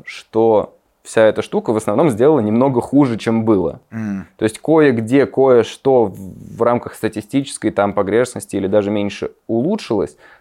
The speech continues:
Speaker 1: но в основном это привело к тому, что ментальное здоровье стало немного хуже. И совершенно непонятно, что с этим делать, потому что с, начиная с начала десятых,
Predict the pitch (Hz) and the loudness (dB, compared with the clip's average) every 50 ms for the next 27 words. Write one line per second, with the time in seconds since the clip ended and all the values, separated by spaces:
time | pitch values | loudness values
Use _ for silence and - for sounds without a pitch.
0 | _ - 113 120 123 - 127 123 131 165 175 139 120 - - 95 104 107 120 123 | _ -2 0 0 0 2 2 2 2 2 2 2 0 0 -2 -2 0 2 2 2
1 | 156 160 - - 107 110 131 127 - - 110 113 110 98 120 120 123 120 110 110 | 2 0 0 -2 -2 -2 -2 -4 -4 -4 -4 -2 0 2 2 2 4 2 0 -2
2 | 104 101 107 110 139 151 139 117 101 - - 123 131 135 120 - - - - _ | 0 0 2 4 4 4 2 0 0 0 2 2 4 2 2 0 -4 -12 -20 _
3 | - 120 120 120 123 123 135 135 123 120 113 - - 127 123 110 95 85 80 62 | -4 0 2 2 4 4 4 2 2 0 -2 -2 -4 -4 -2 -2 -2 -4 -6 -8
4 | 53 - _ _ _ _ _ _ _ _ _ _ _ _ _ _ _ _ _ _ | -8 -10 _ _ _ _ _ _ _ _ _ _ _ _ _ _ _ _ _ _
5 | _ _ _ - 117 110 110 110 110 110 110 110 110 110 110 110 110 98 - - | _ _ _ -4 -2 0 0 2 2 2 2 2 2 2 4 4 4 4 2 -2
6 | _ _ _ _ _ - - 117 - - 151 147 123 - 107 120 123 - - - | _ _ _ _ _ -14 -10 -6 -2 0 0 0 2 2 2 0 0 -2 -6 -8
7 | 107 - 120 - 123 117 113 110 95 82 - - - - - 92 95 92 - - | -6 -4 -4 -2 -2 -2 0 2 2 2 0 -2 -6 -8 -4 -4 -4 -4 -4 -2
8 | 95 90 92 90 - - - - - - 95 104 107 - - 120 120 113 98 98 | 0 2 4 4 2 0 -4 -8 -10 -8 -6 -6 -4 -4 -2 0 2 2 2 0
9 | 92 - - 101 98 98 - 120 107 95 90 87 98 101 - - 180 208 220 - | -2 -4 -4 -6 -4 -2 0 2 2 2 2 0 -4 -4 -2 0 0 0 0 -2
10 | 147 - - _ | -4 -6 -10 _